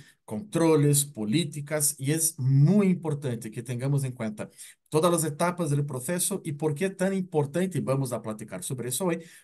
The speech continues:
por qué es tan importante el onboarding, porque es el principio de la relación entre un cliente, una persona, un prospect, un cliente, con una empresa para que exista una relación, una relación comercial.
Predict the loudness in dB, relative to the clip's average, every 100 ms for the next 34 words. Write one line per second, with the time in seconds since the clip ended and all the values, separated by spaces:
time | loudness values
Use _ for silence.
0 | _ -2 2 0 2 4 4 4 0 0
1 | 0 0 -2 -8 _ 0 4 6 6 6
2 | 4 4 0 -6 -8 -8 -4 -2 -2 -2
3 | -2 -2 -4 -2 -2 -2 -2 -2 -2 -8
4 | _ -2 0 0 -2 0 2 2 0 -2
5 | -4 -2 -6 -4 0 0 0 -2 -4 -6
6 | -6 -2 0 0 -2 -4 -8 -2 0 0
7 | -2 -6 -8 -8 -2 -2 -2 -8 -14 _
8 | _ -4 0 0 0 -4 -4 -2 0 -2
9 | -4 -8 _ -4 -2 -2 -2 0 0 0
10 | 0 -4 -4 -4 -4 -4 -4 -4 -4 -4
11 | -6 -6 -6 -8 _ _ _ -4 -2 0
12 | -2 -4 -6 -4 -6 -8 -10 -12 -12